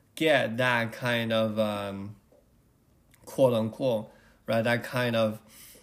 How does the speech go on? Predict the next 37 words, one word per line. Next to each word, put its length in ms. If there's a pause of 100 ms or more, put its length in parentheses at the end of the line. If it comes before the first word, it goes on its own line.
(1600)
energy 720
expenditure, 640
you 140
manage 420
it, 120
you 80
manage 380
how 200
the 180
energy 400
flows 400
in 140
and 100
flow 240
out. 380 (400)
And 100
I 60
think 220
that 120
is 120
a 40
really 280 (100)
im-, 200 (100)
important 720
perspective 720
because 420 (1160)
we 180
don't 220
really 140
talk 220
about 340
that 280
that 220
much, 480
right? 260
And 160
then, 300